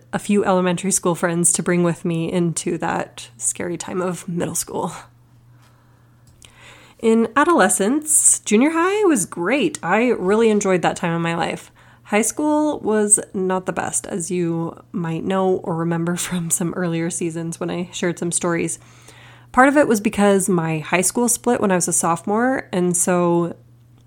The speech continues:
I lost some friends, and then there was some other drama in there. But then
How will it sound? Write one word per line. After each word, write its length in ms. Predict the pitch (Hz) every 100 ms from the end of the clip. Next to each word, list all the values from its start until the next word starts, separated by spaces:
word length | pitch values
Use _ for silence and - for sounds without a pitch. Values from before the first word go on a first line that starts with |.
| - - _ _ _ -
I 60 |
lost 280 | 170 170 190
some 140 | 233
friends, 520 | 220 233 226 233 226 - - - _ _ _ _ -
and 180 | 190
then 540 | 180 175 170 170 170 -
there 120 | 175
was 160 | 202 -
some 160 | 208
other 220 | 214 175
drama 360 | 175 170 160 165
in 140 | 175
there. 340 | 165 160 208 - _ - - - - - - _ _
But 140 | 269 269
then 480 | 311 320 302 -